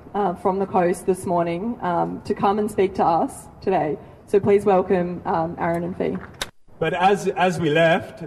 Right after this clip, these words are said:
Speaker 2: uh, and we sat there in safety, I realised that my parents, my mother is here today, um, were unaware of the danger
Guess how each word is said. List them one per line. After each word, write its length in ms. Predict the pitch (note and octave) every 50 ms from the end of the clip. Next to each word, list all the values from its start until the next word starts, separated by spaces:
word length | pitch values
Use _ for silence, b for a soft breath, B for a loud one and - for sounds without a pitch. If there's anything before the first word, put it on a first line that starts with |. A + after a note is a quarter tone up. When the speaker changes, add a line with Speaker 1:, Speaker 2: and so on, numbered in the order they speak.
| - -
Speaker 2:
uh, 560 | - C#3+ C#3+ C#3 C#3 C#3 F3 E3+ E3+ C#3 C3 B2 - - - -
and 160 | - D3 D3+
we 100 | D3+ D3+
sat 320 | C#3+ - - E3+ D#3+ D#3 -
there 200 | D#3 D#3 D3+ C#3+
in 80 | C#3
safety, 440 | C3+ - - D3 D3+ D3 - - D3
I 60 | C3+
realised 520 | C3+ C3 C#3+ D3 D3 C#3+ C#3+ C#3+ C3+ - - - B2
that 160 | C3+ C3 C3+
my 160 | C#3+ C3+ C3+ C3
parents, 760 | - - C3+ D#3 D#3+ F3+ G#3+ B3 C#4 D4+ - - - - - -
my 140 | - C3 B2+
mother 360 | C3 C3+ C3+ C#3 C#3 E3 D#3+
is 140 | D3+ D3 -
here 160 | - D3+ D3
today, 640 | C#3 - D3 C3 C3 B2+ B2+ C3 C#3 C#3+ C#3+ D3 D3 - - - - - - - - - - - -
um, 200 | C3+ C3 C3+ C#3
were 140 | D3+ D#3 D#3
unaware 520 | D#3 E3+ F3+ F3+ D#3+ C3+ C#3 D3 D3+ D3+ D3+
of 80 | C#3+
the 100 | - C#3
danger 560 | A#2 - B2+ B2+ C3 C#3 C#3 C#3+ C3+ A#2+ A2+